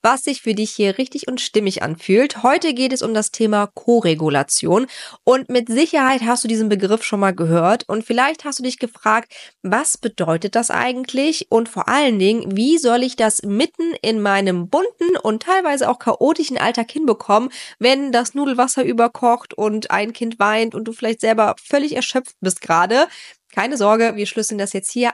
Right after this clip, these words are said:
alles nach und nach auf und, ähm, ja, als erstes gucken wir uns jetzt mal an, was bedeutet Co-Regulation eigentlich? Co-Regulation beschreibt den Prozess, bei dem ein Kind lernt,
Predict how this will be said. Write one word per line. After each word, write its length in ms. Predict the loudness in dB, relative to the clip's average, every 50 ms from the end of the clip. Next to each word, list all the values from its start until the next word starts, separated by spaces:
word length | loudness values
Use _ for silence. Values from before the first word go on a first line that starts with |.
| -2
alles 340 | -4 -2 -2 -2 -2 -4 -4
nach 360 | -4 -4 -2 0 0 0 -2 -4
und 140 | -4 -4
nach 220 | -2 -2 -4 -4 -4 -2
auf 400 | 0 2 4 4 2 2 -2 -6
und, 460 | -6 -4 -2 -2 0 -2 -4 -4 -4 -2
ähm, 280 | -2 -2 -2 -2 -4
ja, 100 | -4 -4
als 120 | -6 -4 -4
erstes 280 | -4 -4 -2 -4 -6
gucken 260 | -8 -10 -10 -8 -6
wir 60 | -6 -6
uns 80 | -6
jetzt 200 | -6 -8 -6 -6
mal 120 | -6 -6 -2
an, 220 | -2 -2 -2 -4 -6 -12 -18 -20 -18 -12
was 440 | -4 0 0 0 0 0 -4 -6 -6 -8
bedeutet 640 | -6 -4 -2 -2 0 0 0 0 0 0 -4 -12 -10
Co-Regulation 760 | -4 -4 -2 -2 -2 -4 -4 -6 -8 -8 -8 -8 -8 -10 -10 -14 _
eigentlich? 400 | -12 -10 -10 -10 -12 -16 -16 -18 -20 -20 _ _ _ -8
Co-Regulation 1000 | 0 4 4 4 4 4 2 2 2 0 0 -2 -2 -2 0 2 2 2 0 -2
beschreibt 760 | -4 -4 -2 -2 -2 -2 -4 -2 0 0 0 0 0 -4 _
den 140 | -6 -6 -6
Prozess, 580 | -4 -8 -8 -4 -4 -2 0 0 0 0 0 -2 -4 -12 -20 -20 -4 _
bei 100 | 0 2
dem 220 | 2 2 2 2
ein 180 | 0 0 -2 -4
Kind 300 | -4 -4 -4 -4 -2 -2
lernt, 520 | 0 2 4 4 4 2 2 0 -2 -6